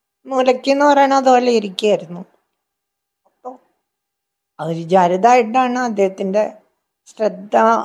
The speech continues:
എന്നില് പതിയാനിടയായത്. അപ്പൊ സുരേഷ് ഗോപി സാർ എന്നെ നേരെ അങ്ങോട്ട് സ്റ്റേജിലേക്ക് കൊണ്ടുവരാൻ ആവശ്യത്തോടെ ചെയ്തത്. ആ, കൊണ്ടുവരാൻ എന്നൊക്കെ ആ തയ്യ-, സ്റ്റേജിൻ്റെ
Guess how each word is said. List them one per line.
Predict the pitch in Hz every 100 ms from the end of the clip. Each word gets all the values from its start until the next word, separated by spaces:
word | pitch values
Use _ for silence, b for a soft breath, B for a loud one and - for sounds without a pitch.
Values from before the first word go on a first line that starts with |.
| - _
എന്നില് | - 214 214 196 202 196 - _ _ _ _ _ _ _ _ _ _ 233 - 208
പതിയാനിടയായത്. | 180 196 196 208 196 196 190 208 202 - _ _ _ _ _ _ _ _ _ _ _ _ _ _ _ _ -
അപ്പൊ | 208
സുരേഷ് | 202 214 202 -
ഗോപി | 214
സാർ | 185 208 226
എന്നെ | 247 226 247
നേരെ | 254 226 226
അങ്ങോട്ട് | 240 220 208 233
സ്റ്റേജിലേക്ക് | 247 - 196 185 202 196 196 - _ _ _ _ _ _ _
കൊണ്ടുവരാൻ | - 240 220 226 240 262 285
ആവശ്യത്തോടെ | 247 226 214 196 185 185
ചെയ്തത്. | 180 175 170 190 - - _ _ _ _ _ _ _ _
ആ, | _ - - -
കൊണ്ടുവരാൻ | - 247 220 196 220 233 - - -
എന്നൊക്കെ | 294 247 240
ആ | - 262 233
തയ്യ-, | 190 262 247 254 277
സ്റ്റേജിൻ്റെ | - - 330 240 240 220 269